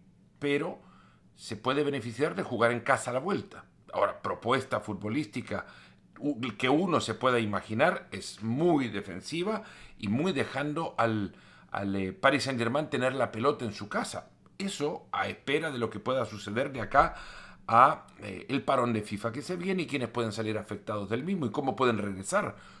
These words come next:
los futbolistas del mismo. Es un tema a tener en consideración porque los equipos se, se rompen en sus dinámicas y vuelven los futbolistas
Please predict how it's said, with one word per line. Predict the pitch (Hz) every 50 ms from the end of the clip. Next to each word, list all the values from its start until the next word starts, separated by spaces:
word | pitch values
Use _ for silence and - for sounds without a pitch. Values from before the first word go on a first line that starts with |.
| - -
los | - 101 98
futbolistas | - 113 98 92 98 98 95 - - 87 82
del | 87 80
mismo. | 82 82 85 92 110
Es | 110 170
un | 170 135
tema | - 170 160 160
a | 143
tener | - 123 127 127 123 117 - - - - - -
en | - 127 113
consideración | 104 120 120 113 107 - 113 107 104 95 95 - 170 180 170 139
porque | 110 135 139 143 143 - 170 180 151
los | 127 123 110 98 104
equipos | 101 - - 135 147 - - 160 180 180 - - - - - - - -
se, | - - - 107 101 90 - - -
se | - - 98
rompen | 87 98 117 151 190 190 180 127 - 117 104 104 101 -
en | - 117 110 104
sus | 101 - - 113 98
dinámicas | 104 104 110 139 160 160 139 127 120 - - 156 180 202 202 - -
y | - 107
vuelven | 95 104 120 135 139 156 147
los | 139 123 -
futbolistas | - 104 101 120 123 135 135 - - 175 156 -